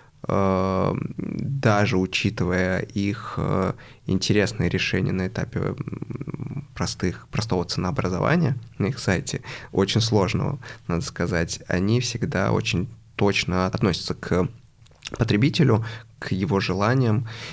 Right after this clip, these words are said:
и я думаю, что вот этот симбиоз, э, классного креатива, который так или иначе останется за человеком,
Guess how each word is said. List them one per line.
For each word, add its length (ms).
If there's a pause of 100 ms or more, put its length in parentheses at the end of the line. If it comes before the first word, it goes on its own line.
(120)
и 880
я 140
думаю, 300
что 440
вот 460
этот 640 (300)
симбиоз, 800
э, 360 (920)
классного 480
креатива, 640
который 320
так 280
или 80
иначе 340
останется 520
за 140
человеком, 680